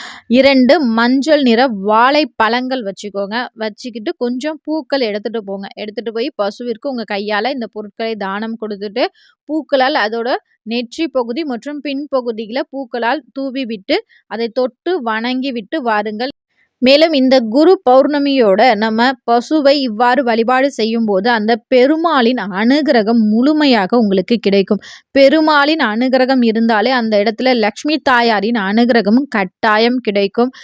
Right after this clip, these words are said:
அது மட்டும் இல்ல, பசுவில் அனைத்து தெய்வங்களும் வாசம் செய்கிறார்கள். அதனால் பசுவிற்கு இந்த பொருட்களை நீங்க தானம் செய்யும் போது, இதை ஒரே ஒரு பௌர்ணமிக்கு தானம் செய்தால் போதுமாங்க அப்படின்னு கேட்டிங்கன்னா, உங்களுக்கு கடன் பிரச்சனை மற்றும்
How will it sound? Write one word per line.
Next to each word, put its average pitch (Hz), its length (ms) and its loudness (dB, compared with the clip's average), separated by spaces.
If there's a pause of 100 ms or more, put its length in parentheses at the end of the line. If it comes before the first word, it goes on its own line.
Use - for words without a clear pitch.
(160)
அது 233 260 2
மட்டும் 269 300 2
இல்ல, 247 160 4 (120)
பசுவில் 254 580 2
அனைத்து 269 580 2
தெய்வங்களும் 254 760 4
வாசம் 208 440 2
செய்கிறார்கள். 214 580 0 (360)
அதனால் 254 480 4
பசுவிற்கு 285 760 2
இந்த 240 260 0
பொருட்களை 240 760 0
நீங்க 220 380 0
தானம் 226 400 2
செய்யும் 226 340 0
போது, 208 240 4
இதை 233 200 4
ஒரே 240 320 6
ஒரு 262 240 4
பௌர்ணமிக்கு 220 640 0
தானம் 220 300 0
செய்தால் 226 440 0
போதுமாங்க 214 640 -2
அப்படின்னு 202 360 -2
கேட்டிங்கன்னா, 202 460 -2 (380)
உங்களுக்கு 269 460 2
கடன் 254 460 0
பிரச்சனை 233 540 -4
மற்றும் 214 440 -4